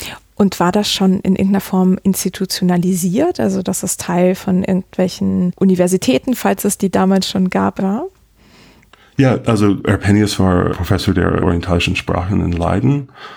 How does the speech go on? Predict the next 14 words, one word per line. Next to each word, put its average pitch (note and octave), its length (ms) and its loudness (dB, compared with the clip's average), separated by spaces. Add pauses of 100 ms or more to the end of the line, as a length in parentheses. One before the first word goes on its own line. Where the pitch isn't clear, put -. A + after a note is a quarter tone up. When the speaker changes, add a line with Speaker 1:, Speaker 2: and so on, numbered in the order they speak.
(220)
Speaker 2:
und G2 580 2 (140)
es - 160 0
gab F2+ 180 0
auch F2+ 220 -2
bei F2 440 -2 (320)
anderen F2+ 340 2
Universitäten E2+ 720 -2
so F2+ 140 -6
Professuren. F#2 720 0 (120)
Also F#2 200 0
man G2+ 180 4
muss G#2 140 0
hier G#2+ 120 0
unterscheiden, G#2 1080 0